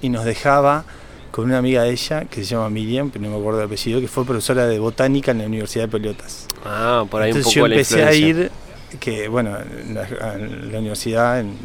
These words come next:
Speaker 1: en la Facultad de Agronomía de Pelotas, pasaba bastantes ratos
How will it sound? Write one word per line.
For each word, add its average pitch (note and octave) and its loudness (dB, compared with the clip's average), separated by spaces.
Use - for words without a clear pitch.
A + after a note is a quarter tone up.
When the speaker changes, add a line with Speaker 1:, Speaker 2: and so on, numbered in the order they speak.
Speaker 1:
en G2+ -6
la G2+ -6
Facultad G#2 0
de A#2 6
Agronomía B2 4
de B2+ 6
Pelotas, C#3 4
pasaba B2 2
bastantes B2 -2
ratos B2 -2